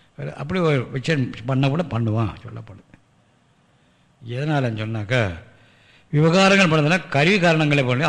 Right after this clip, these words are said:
ஆத்மா இல்லைன்னு நிச்சயம் உண்டு. கருவி காரணங்கள் பண்ணதுக்கு காரணம் பிரார்த்தம் தான். பிரார்த்த அனுசாரமாக கருவி காரணங்கள் இயக்கம் பெறுகின்றன.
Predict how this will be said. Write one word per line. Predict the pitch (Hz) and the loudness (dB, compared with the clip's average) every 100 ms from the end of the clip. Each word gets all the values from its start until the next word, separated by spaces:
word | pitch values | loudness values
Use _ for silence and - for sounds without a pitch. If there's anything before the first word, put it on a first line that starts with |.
| 127 | -2
ஆத்மா | 123 139 123 | -2 0 0
இல்லைன்னு | 123 131 | 0 -4
நிச்சயம் | - 127 101 | -4 -6 -6
உண்டு. | 92 113 - _ _ _ _ _ _ _ _ _ _ _ - | -10 -16 -20 _ _ _ _ _ _ _ _ _ _ _ -10
கருவி | 147 170 202 | -2 0 2
காரணங்கள் | 185 175 170 160 143 | 2 0 0 -2 -2
பண்ணதுக்கு | 143 143 139 131 | -2 -4 -4 -4
காரணம் | 135 143 135 | -2 -4 -8
பிரார்த்தம் | 104 113 117 104 98 110 | -8 -6 -8 -10 -12 -14
தான். | - _ - _ _ _ _ _ _ - | -18 _ -20 _ _ _ _ _ _ -8
பிரார்த்த | 131 143 180 175 165 | -2 0 0 2 2
அனுசாரமாக | 135 139 127 127 135 | 2 0 0 -2 -2
கருவி | 131 139 | -2 -2
காரணங்கள் | 127 117 139 | -2 -4 -4
இயக்கம் | 120 120 131 107 | -4 -4 -6 -6
பெறுகின்றன. | 107 104 98 | -8 -10 -10